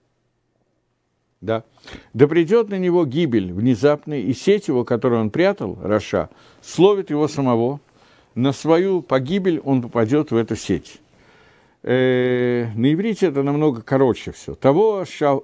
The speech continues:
шав-а». Здесь довольно трудное слово, он его перевёл как слово «погибель», переводчик.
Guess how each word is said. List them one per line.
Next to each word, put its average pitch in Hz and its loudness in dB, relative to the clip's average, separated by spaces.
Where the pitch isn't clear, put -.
шав-а». 120 0
Здесь 135 -2
довольно 131 0
трудное 104 -2
слово, 156 0
он 113 -4
его 117 0
перевёл 120 2
как 98 -8
слово 95 0
«погибель», 110 -4
переводчик. 107 -2